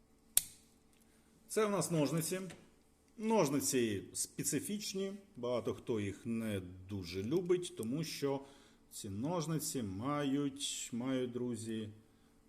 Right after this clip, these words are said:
мікросерейтор. Можна побачити зараз. Фокус, фокус, фокус. Опа, бачите? Мікросерейтор. Але, тим не менше, зі своєю функцією вони чудово можуть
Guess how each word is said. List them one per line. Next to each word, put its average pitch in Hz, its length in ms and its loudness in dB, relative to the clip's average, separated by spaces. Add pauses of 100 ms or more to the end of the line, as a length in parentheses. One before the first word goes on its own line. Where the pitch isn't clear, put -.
мікросерейтор. 117 1900 0 (260)
Можна 98 380 -8
побачити 160 840 -2
зараз. 143 720 0
Фокус, 123 440 -6
фокус, 107 360 -6
фокус. 175 480 -4
Опа, 92 480 -2
бачите? 104 500 -6 (1400)
Мікросерейтор. 135 1040 0
Але, 269 220 2
тим 175 180 2
не 175 80 2
менше, 175 340 2
зі 117 140 0
своєю 135 380 2
функцією 151 540 -2
вони 117 300 -2 (840)
чудово 110 640 0 (260)
можуть 95 460 -8